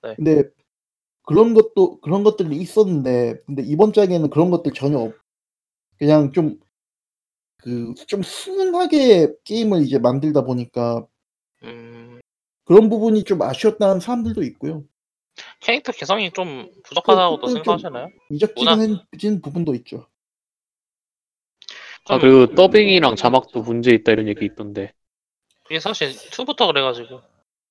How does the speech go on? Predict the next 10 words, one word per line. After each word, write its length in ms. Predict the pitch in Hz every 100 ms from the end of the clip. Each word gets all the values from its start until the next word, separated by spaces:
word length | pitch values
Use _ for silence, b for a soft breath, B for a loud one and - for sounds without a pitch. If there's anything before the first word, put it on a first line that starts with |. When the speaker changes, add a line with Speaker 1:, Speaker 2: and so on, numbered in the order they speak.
| -
Speaker 2:
뭐, 200 | 190 262
Speaker 3:
아, 60 | 254
그래요? 420 | - - 117 110
Speaker 2:
그, 320 | 123 110 104 131
예. 60 |
Speaker 1:
네, 340 | 117 113 113 110 _ _ _
투에서도 460 | - 214 202 156 131
좀 80 | -
심해가지고 520 | 180 185 147 123 117
그게. 300 | _ 113